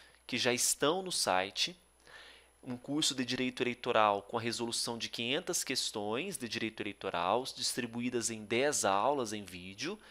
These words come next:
no valor de cinquenta reais. Então, nós já temos ali seis aulas, é, em andamento, né? A, a sexta aula está sendo concluída essa semana.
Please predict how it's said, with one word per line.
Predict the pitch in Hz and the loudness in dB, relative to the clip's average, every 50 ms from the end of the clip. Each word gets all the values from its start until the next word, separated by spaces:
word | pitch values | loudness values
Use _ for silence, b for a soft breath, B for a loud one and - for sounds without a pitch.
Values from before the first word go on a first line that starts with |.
| B B B B B | B B B B B
no | 120 | -2
valor | 101 107 98 104 107 107 101 | 2 4 4 4 2 -2 -4
de | - - | -2 -2
cinquenta | - - 113 104 - 117 131 139 - | -2 -2 -2 -2 -4 -4 -4 -2 -2
reais. | 131 113 101 92 87 87 104 120 143 131 127 | -2 0 2 2 4 4 2 2 0 -2 -6
Então, | 120 110 117 117 | -6 -4 -4 -2
nós | 117 117 | -2 -2
já | 113 117 | -2 -2
temos | - - 117 113 113 107 110 | -4 -4 -6 -6 -4 -4 -2
ali | 110 104 117 123 - B B B B | -2 -2 -4 -6 -6 B B B B
seis | - - - - - 135 147 165 170 139 117 | 2 2 4 4 4 4 2 2 0 2 4
aulas, | 120 110 110 120 123 113 104 107 - - - B B B B B B - | 4 6 6 6 4 2 0 -2 -2 -2 -4 B B B B B B 0
é, | 117 107 107 107 107 104 104 104 101 - - | 2 4 4 4 4 4 2 0 0 -2 -4
em | 110 104 110 | -6 -4 -4
andamento, | 110 107 104 95 92 92 95 110 147 180 175 - 120 | -2 -2 -2 -2 -2 -4 -4 -4 -4 -4 -4 -8 -6
né? | 107 117 131 127 - | -2 0 0 0 2
A, | - 104 101 98 98 98 87 87 92 | 2 2 4 4 4 2 2 2 0
a | |
sexta | 101 - - - 131 - - - 120 | 0 0 0 0 0 2 4 6 8
aula | 101 98 104 113 123 120 110 | 8 8 8 8 6 4 2
está | 110 - - 113 | 0 -2 0 0
sendo | 110 - - 120 117 120 | 0 0 0 -2 -4 -6
concluída | - 123 123 - 117 110 113 123 120 | -6 -8 -8 -8 -6 -4 -2 -2 -2
essa | 117 - - 110 | -2 -2 -2 -2
semana. | - - 110 92 92 98 110 127 143 151 156 151 147 | -2 -2 -2 -4 -4 -2 0 0 0 0 0 -2 -4